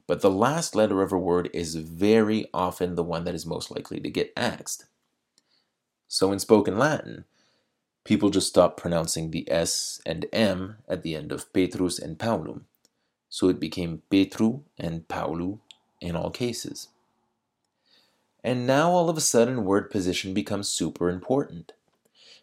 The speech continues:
because the word itself doesn't tell you which one is the subject and which one is the object anymore.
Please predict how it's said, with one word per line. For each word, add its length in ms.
because 260
the 80
word 280
itself 840
doesn't 320
tell 200
you 120
which 400
one 180
is 140
the 100
subject 680
and 160
which 180
one 160
is 100
the 120
object 480
anymore. 380